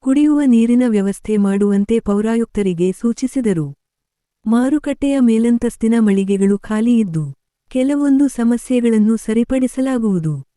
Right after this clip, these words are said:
ವ್ಯಾಪಾರಸ್ಥರು ಸಕಾಲಕ್ಕೆ ಅಂಗಡಿ ಬಾಡಿಗೆ ಪಾವತಿಸಬೇಕು. ಇದರಲ್ಲಿ ಯಾವುದೇ ವಿಳಂಬ ಮಾಡುವುದು ಸರಿಯಲ್ಲ. ವ್ಯಾಪಾರಸ್ಥರು ನಗರದ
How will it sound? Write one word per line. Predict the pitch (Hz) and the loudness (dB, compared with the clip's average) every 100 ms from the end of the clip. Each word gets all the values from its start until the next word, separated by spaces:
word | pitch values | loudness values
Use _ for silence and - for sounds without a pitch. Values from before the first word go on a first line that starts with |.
| - | -4
ವ್ಯಾಪಾರಸ್ಥರು | 220 247 285 294 294 - 262 262 | -2 -2 -2 -4 -4 -6 -4 -2
ಸಕಾಲಕ್ಕೆ | 254 220 - 233 240 - 240 | -2 -6 -4 -4 -4 -4 -2
ಅಂಗಡಿ | 220 208 233 254 | 0 2 2 2
ಬಾಡಿಗೆ | 214 196 196 196 220 | 0 -2 -2 0 -2
ಪಾವತಿಸಬೇಕು. | 226 226 233 240 240 262 247 240 - 156 139 _ _ - | -2 -2 -2 -4 -6 -4 -2 -2 -4 -10 -10 _ _ -4
ಇದರಲ್ಲಿ | 247 247 277 269 277 247 | -2 0 0 2 2 2
ಯಾವುದೇ | 226 233 262 277 | 2 0 0 0
ವಿಳಂಬ | 254 226 226 226 | 2 2 2 2
ಮಾಡುವುದು | 233 208 202 202 202 | 2 0 0 0 0
ಸರಿಯಲ್ಲ. | 220 240 233 247 202 165 143 _ _ - | -2 -2 0 0 -2 -4 -10 _ _ -6
ವ್ಯಾಪಾರಸ್ಥರು | 208 240 - 285 294 262 - 254 | -2 -2 -2 -4 -4 -6 -4 0
ನಗರದ | 254 214 208 233 | 2 2 0 0